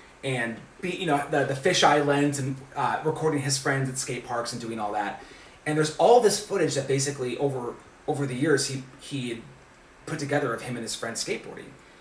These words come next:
And the documentary essentially is them a bit more grown up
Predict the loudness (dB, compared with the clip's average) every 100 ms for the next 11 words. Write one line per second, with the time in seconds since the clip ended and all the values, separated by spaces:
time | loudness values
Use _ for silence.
0 | -20 -20 -10 -2 0 0 -4 -6 -2 4
1 | 4 4 0 2 2 2 0 -2 -2 -2
2 | -2 -6 -4 -2 -2 -2 0 2 2 2
3 | 0 -2 -2 -4 -8